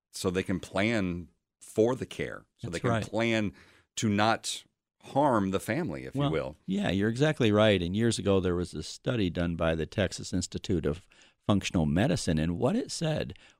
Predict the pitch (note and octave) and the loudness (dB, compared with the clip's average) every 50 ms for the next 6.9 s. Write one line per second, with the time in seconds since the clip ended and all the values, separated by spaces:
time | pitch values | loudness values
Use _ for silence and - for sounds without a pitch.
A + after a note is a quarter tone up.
0 | _ - F#2+ F#2 F2 - G#2+ G2 F#2 D#2 F2+ - - - - A#2+ C3 - - - | _ 0 0 0 2 4 4 2 2 2 0 -2 -2 0 0 0 2 2 2 0
1 | G#2+ F2 F#2 E2+ - - D#2+ E2 D#2+ E2 E2+ G2+ A2+ C#3 C#3 D3+ C#3 C3+ B2 G#2 | 0 0 0 -2 -2 -2 -2 0 0 2 2 2 2 2 4 4 4 4 4 4
2 | G2+ G#2 G#2 G#2+ G2 F#2+ F#2 - - - - - B2 G#2 D#2+ A1+ G1+ G1+ - - | 4 4 4 4 2 0 -2 -4 -12 -6 0 2 4 4 4 2 -2 -6 -10 -14
3 | - _ _ _ _ _ _ _ - G#2+ F#2 D#2 E2+ E2+ E2+ - - G2 G2 G#2 | -16 _ _ _ _ _ _ _ -2 -2 0 2 2 0 0 2 2 2 2 2
4 | G2 F#2 E2 C#2+ B1 G#1+ G1+ - - _ _ - F#2 D#2+ - D2 D#2 - - F#2 | 2 0 0 -2 -4 -6 -10 -12 -14 _ _ -4 -4 -4 -4 -6 -6 -4 -2 0
5 | F2+ F2 F2 F2 E2 F2 E2+ F#2 - - - F#2 E2 E2 D#2 D#2+ D#2 C#2+ C#2 - | 0 0 0 0 -2 -4 -6 -8 -6 0 2 2 2 2 0 -4 -6 -8 -8 -6
6 | - D#2 C2+ C#2 C2 - - - - D2 A#1 G#1 - - - - - | -4 -4 -2 -4 -4 -6 -8 -8 -8 -8 -8 -8 -10 -16 -18 -18 -18